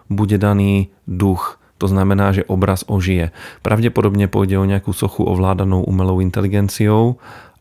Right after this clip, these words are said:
a preto... e, bude to akýsi superpočítač a preto môžeme vnímať aj z tohto biblického príbehu takú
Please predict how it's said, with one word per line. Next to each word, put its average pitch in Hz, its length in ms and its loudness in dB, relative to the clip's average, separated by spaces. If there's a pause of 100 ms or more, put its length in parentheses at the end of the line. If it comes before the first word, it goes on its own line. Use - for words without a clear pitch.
(100)
a 92 320 2 (240)
preto... 104 640 2 (240)
e, 104 120 0 (840)
bude 98 200 0
to - 120 -4
akýsi 104 240 -2
superpočítač 107 1080 0
a 98 280 2 (400)
preto 107 560 2 (160)
môžeme 107 400 2
vnímať 104 640 2
aj 101 40 0
z - 120 -10
tohto 107 160 -2
biblického 101 640 0
príbehu 98 640 0 (320)
takú 95 480 0